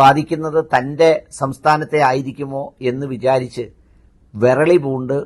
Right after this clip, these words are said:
വെപ്രാളം പൂണ്ട് വിക്രിയകളുമായി നടക്കുകയാണ് നമ്മുടെ അസമിൻ്റെ മുഖ്യമന്ത്രി. അദ്ദേഹം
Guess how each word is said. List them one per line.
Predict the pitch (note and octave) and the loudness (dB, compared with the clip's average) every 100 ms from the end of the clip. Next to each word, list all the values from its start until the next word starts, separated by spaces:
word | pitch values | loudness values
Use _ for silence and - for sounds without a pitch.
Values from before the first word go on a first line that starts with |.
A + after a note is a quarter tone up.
| - | -8
വെപ്രാളം | A2+ A#2+ A#2+ D#3 D#3+ E3 C3+ | 0 0 2 4 4 4 -2
പൂണ്ട് | A2+ A2 A#2+ - - A2 | -6 -6 -6 -10 -12 -6
വിക്രിയകളുമായി | A#2+ - D#3+ F3 D3+ C3+ A#2 A#2 | -6 -2 2 4 4 0 -4 -6
നടക്കുകയാണ് | A2 G2+ - A#2+ F#2 F#2+ _ - | -6 -10 -8 -6 -6 -10 _ -16
നമ്മുടെ | G#2+ G#2 G2+ G2+ - - | -12 -6 -6 -6 -8 -10
അസമിൻ്റെ | - - C3+ C#3 | -8 -6 -6 -6
മുഖ്യമന്ത്രി. | B2 A2 G#2 F#2 - - _ _ _ _ _ _ _ _ _ - | -6 -6 -8 -8 -12 -20 _ _ _ _ _ _ _ _ _ -8
അദ്ദേഹം | A#2 C3+ C#3+ | -2 0 0